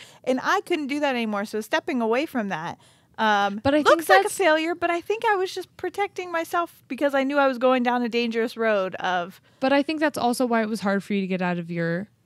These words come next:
Speaker 2: relationship.
Speaker 1: Oh my
Speaker 2: I know
Speaker 1: God,
Speaker 2: it was,
Speaker 1: so
Speaker 2: that was,
Speaker 1: much.
Speaker 2: that was why it was hard for me to get out of my abusive relationship,
Speaker 1: Mm-hmm.
Speaker 2: because I didn't want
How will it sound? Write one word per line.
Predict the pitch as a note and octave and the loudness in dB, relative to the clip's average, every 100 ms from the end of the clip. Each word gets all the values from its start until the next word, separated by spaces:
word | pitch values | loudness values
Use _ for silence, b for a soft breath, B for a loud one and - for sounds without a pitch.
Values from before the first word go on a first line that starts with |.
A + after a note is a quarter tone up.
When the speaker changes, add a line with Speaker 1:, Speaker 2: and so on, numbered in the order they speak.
| - | -4
Speaker 2:
relationship. | G#3 E4 A#3 G3 - | 0 0 -2 -6 -4
Speaker 1:
Oh | B3 | 2
my | B3 | 4
Speaker 2:
I | |
know | D4+ E4 | 6 4
Speaker 1:
God, | E4+ | 4
Speaker 2:
it | |
was, | C4 | 0
Speaker 1:
so | A3 | 4
Speaker 2:
that | C4 C#4 C#4+ | 6 6 6
was, | |
Speaker 1:
much. | C#4+ G#3 - - - | 4 2 -4 -14 -10
Speaker 2:
that | - A3 | -2 -2
was | B3+ A#3 | -2 -2
why | A3 | -2
it | |
was | G#3 | -2
hard | G3+ G3+ G3+ | -2 -2 -2
for | G#3 | -2
me | G3 | -2
to | |
get | G3 F#3 | 0 -2
out | F3 | -2
of | F#3+ | -2
my | F#3+ E4 | -2 -2
abusive | G#3 F3+ F3 | -2 -4 -4
relationship, | E3 E3 D#3+ F3+ F3+ - | -4 -4 -4 -6 -8 -6
Speaker 1:
Mm-hmm. | |
Speaker 2:
because | G3+ - G3+ - | -6 -2 -2 -2
I | G3+ A3 | -4 -2
didn't | A#3+ A3+ G3+ | -2 -4 -4
want | G3 A3+ A3 | -2 -2 -4